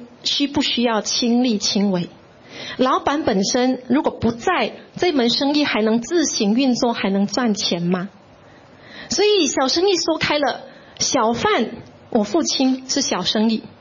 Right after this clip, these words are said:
他需要亲自干活，他要是不开小货车出去也没钱，这是小生意。所以后来我念律师，念法律，当律师之后，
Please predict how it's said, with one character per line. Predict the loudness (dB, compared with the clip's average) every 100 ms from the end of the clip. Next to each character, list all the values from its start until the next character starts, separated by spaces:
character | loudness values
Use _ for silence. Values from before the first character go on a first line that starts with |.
| -20 -4
他 | -2
需 | 0 0
要 | 0
亲 | 0 0 2 0
自 | 0 -2 -2 -10 -20 -20 -20 -20 -20 -20 -18 -6
干 | -2 0
活， | -2 -2 -2 -2 -12 -20 -20 -20 -20 -10 0
他 | 2
要 | 2
是 | 0
不 | -4
开 | -2 -2
小 | -2 -2
货 | -2 0
车 | 0
出 | -2 -2
去 | 0 -2 -2 -10 -20 -20 -4
也 | -2 2
没 | 0
钱， | 0 -2 -4 -6 -16 -6
这 | -4
是 | -2
小 | -2 -2
生 | -2 0 0
意。 | 0 -4 -16 -20 -20 -18 -16 -14 -14 -14 -4
所 | 0
以 | 2
后 | 2
来 | 2 4
我 |
念 | 4 2 2
律 | 4 2
师， | 2 2 2 0 0
念 | 0
法 | 0 -2 0
律， | 2 0
当 | 0 0
律 | 2 2
师 | 0 0
之 | -2 -2
后， | 0 -2